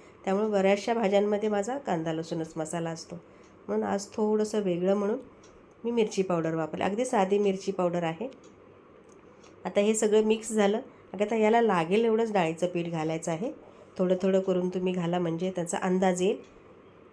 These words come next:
कारण जास्त आपण बॅटर बनवायचं, अगदी खूप, अ, घट्टसर असं बनवायचं नाही, अगदी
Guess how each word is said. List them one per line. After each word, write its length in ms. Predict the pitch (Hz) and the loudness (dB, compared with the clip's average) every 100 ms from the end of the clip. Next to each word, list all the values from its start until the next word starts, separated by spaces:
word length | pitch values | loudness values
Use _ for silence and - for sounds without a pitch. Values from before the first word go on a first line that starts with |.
| - - - - - - | -20 -20 -20 -20 -20 -4
कारण 260 | 190 202 | 2 4
जास्त 340 | 208 165 - 214 | 4 0 -2 -2
आपण 260 | 202 214 | 0 0
बॅटर 380 | 214 185 170 190 | 0 0 0 -2
बनवायचं, 500 | 185 185 180 180 180 | 0 0 2 0 -2
अगदी 400 | 175 170 196 202 - - - - | -6 -4 -6 -6 -8 -20 -20 -6
खूप, 320 | 208 208 - | -6 -4 -2
अ, 80 | 185 180 175 165 165 165 - 170 | 0 0 -2 -4 -6 -8 -12 -4
घट्टसर 480 | 180 - 185 190 | -4 0 2 4
असं 200 | 185 185 | 2 0
बनवायचं 480 | 185 165 170 170 180 | -2 -2 0 -2 -2
नाही, 200 | 175 170 | -2 -2
अगदी 540 | 185 170 - - 247 | -4 -6 -14 -12 -12